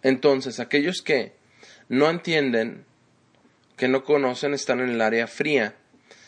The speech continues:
y él se encargará de ellos después. Podríamos ponerlo de esta manera, ¿no? Que están, mientras están en el sepulcro, están en una bodega en frío.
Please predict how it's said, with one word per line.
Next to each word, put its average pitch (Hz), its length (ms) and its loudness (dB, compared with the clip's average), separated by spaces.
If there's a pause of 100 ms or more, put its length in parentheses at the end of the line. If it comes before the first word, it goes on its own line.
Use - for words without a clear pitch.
(220)
y 139 120 6
él 131 100 6
se 156 100 -8
encargará 127 440 2
de 131 160 2
ellos 127 220 0
después. 131 680 -2 (1400)
Podríamos 135 500 2
ponerlo 139 460 4
de 143 60 4
esta 147 180 -6
manera, 127 460 0
¿no? 123 400 -6
Que - 80 -6
están, 139 440 0 (580)
mientras 131 380 0
están 147 220 0
en 160 100 -2
el 143 120 -2
sepulcro, 135 600 -2
están - 220 -2
en 135 80 0
una 139 220 -2 (100)
bodega 120 440 2
en 123 140 -4
frío. 123 380 -2